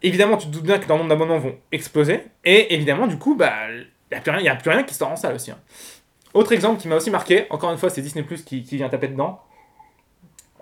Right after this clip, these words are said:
c'est Marvel. Marvel, prochain film qui sort, enfin, pro-, les trois prochaines œuvres qui vont sortir,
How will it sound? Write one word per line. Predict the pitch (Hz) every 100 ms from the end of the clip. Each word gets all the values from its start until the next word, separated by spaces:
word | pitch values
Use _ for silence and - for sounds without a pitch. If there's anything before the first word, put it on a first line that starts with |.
| _ _ _ _ - - _ -
c'est | 165
Marvel. | 139 123 - - _ - - _ _ _
Marvel, | 156 170 170 208 - - _ _
prochain | - 220 220 185
film | 208 196
qui | 180
sort, | - 165 165 - _ _ _ _ _ _ _ _ _ _ _
enfin, | -
pro-, | 156 - -
les | 151 151
trois | - -
prochaines | 190 180
œuvres | 180 185
qui |
vont | 156
sortir, | 147 135 135